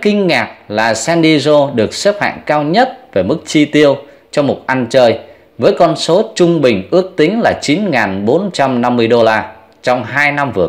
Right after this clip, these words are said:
qua. Kế tiếp đó là Minneapolis, St. Paul với là bốn, một, chín ngàn bốn trăm mười đô la và Seattle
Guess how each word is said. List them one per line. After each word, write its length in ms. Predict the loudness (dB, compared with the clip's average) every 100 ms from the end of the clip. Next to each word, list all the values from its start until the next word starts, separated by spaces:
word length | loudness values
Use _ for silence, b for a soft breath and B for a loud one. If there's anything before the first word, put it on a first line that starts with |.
| -2
qua. 180 | -4 -4 -14 _ _ _ _ _ _ _ _ _ _ _ _ _
Kế 180 | -2 0
tiếp 280 | 0 0 0
đó 120 | 2 2
là 280 | 2 0
Minneapolis, 1040 | -2 -2 -2 -2 -2 -2 -4 -2 0 -2 -6 -14 _
St. 260 | -12 0 0 0 0
Paul 340 | 2 4 4 0 B B B B
với 220 | 2 4
là 140 | 4 2
bốn, 480 | 0 0 0 0 0
một, 200 | 0 0
chín 260 | 0 0
ngàn 340 | 0 0 0 0
bốn 180 | 0 0
trăm 260 | -4 -2
mười 300 | 2 2 2 -4 -6
đô 240 | 0 2
la 280 | 2 0 -4 -14 b b b -6
và 200 | -2 -2
Seattle 600 | -4 -2 0 2 2